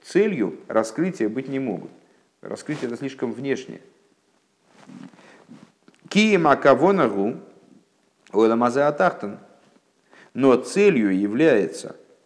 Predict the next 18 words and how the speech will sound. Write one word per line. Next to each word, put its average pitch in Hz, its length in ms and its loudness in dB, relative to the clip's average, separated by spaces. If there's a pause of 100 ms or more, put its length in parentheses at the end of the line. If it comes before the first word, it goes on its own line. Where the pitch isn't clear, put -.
(240)
э, 98 600 -4 (360)
целью 101 340 0
творения 95 460 -4
является 131 540 -4
именно 180 280 -4
этот 190 280 -6
нижний 180 380 -4
мир. 131 280 -6 (680)
Шенид 185 560 -2
мелой 170 540 2
шиейный 175 640 0
гилуй 131 540 -2
кием 160 400 -4
ацми, 147 580 -6 (880)
который 147 720 2
выглядит, 160 800 -2 (920)
э, 107 240 0
представляет, 131 1080 2